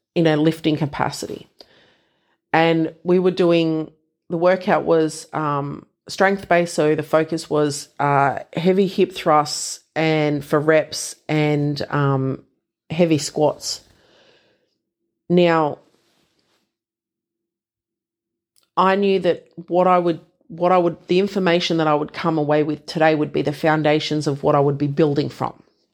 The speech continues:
So rather than focusing on what I was capable of doing in the past, I knew what I could do when I was in that season. It was like, "What can I do in this season right now?"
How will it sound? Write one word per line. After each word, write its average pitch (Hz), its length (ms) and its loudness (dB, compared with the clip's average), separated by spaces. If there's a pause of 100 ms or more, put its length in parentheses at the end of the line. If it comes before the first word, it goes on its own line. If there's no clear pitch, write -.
(1160)
So - 160 0
rather 190 340 4
than 240 180 0
focusing 190 460 -2
on 160 100 0
what 160 140 2
I 165 60 6
was 151 160 0
capable 165 480 -2
of 147 100 -2
doing 151 240 0
in 143 60 -6
the - 60 -10
past, - 540 -4
I 165 120 2
knew 190 300 2
what 160 160 0
I 156 80 0
could 151 240 -6
do 147 480 0
when 151 140 0
I 151 40 4
was 151 160 2
in 151 160 2
that 151 220 0
season. 143 380 -2
It 147 60 -4
was - 120 -10
like, 135 200 -2
"What 160 220 0
can 180 160 -2
I 170 80 4
do 156 200 0
in 139 200 0
this 156 240 -2
season 143 400 0
right 139 320 0
now?" 139 360 -4